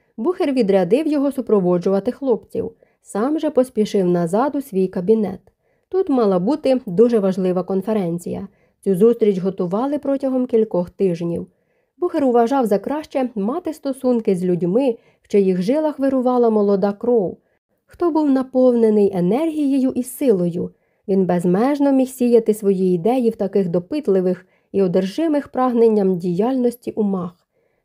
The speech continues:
Тільки ці молоді люди могли стати гідними та виконавчими союзниками у боротьбі за здійснення його проєктів. Бухера не переставало дивувати, якими ж юними виглядали ці люди,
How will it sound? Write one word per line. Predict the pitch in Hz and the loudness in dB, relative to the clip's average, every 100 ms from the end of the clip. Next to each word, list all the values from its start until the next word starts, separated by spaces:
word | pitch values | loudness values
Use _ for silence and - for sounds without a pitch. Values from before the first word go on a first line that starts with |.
| _ | _
Тільки | 359 349 285 | -2 0 0
ці | 285 | 2
молоді | 247 214 190 185 | 4 4 2 2
люди | 202 240 185 | 2 2 2
могли | 180 185 185 | 0 -2 -4
стати | - 190 190 | -4 -4 -2
гідними | 180 269 240 240 233 220 | -2 0 2 4 4 2
та | - | -4
виконавчими | 190 185 185 180 262 320 330 285 | -6 -4 -2 -2 -2 -6 -6 -4
союзниками | 277 240 233 226 220 214 208 202 196 _ _ | -2 0 0 2 0 2 0 0 -4 _ _
у | 208 | -4
боротьбі | 180 185 185 170 165 262 302 | 0 0 0 -2 0 0 -2
за | 196 185 | -2 0
здійснення | 170 170 185 196 190 185 | 0 2 0 0 0 0
його | 185 190 190 | 0 0 -2
проєктів. | 190 220 233 202 - 185 180 - _ _ _ _ | 0 0 0 -2 -6 -12 -12 -16 _ _ _ _
Бухера | 233 330 349 311 285 262 | -4 -2 0 0 0 0
не | 254 | 0
переставало | 247 220 220 214 202 247 202 | 2 0 0 -2 0 2 2
дивувати, | 170 180 180 185 269 254 196 190 _ _ - | 2 0 -2 -2 -4 -4 -8 -8 _ _ -14
якими | 285 392 269 | -2 2 4
ж | 190 | 2
юними | 175 226 339 339 285 | 0 0 0 0 2
виглядали | 254 214 202 180 180 185 | 2 2 0 0 0 -2
ці | 185 226 | -2 0
люди, | 226 185 185 | 0 0 -4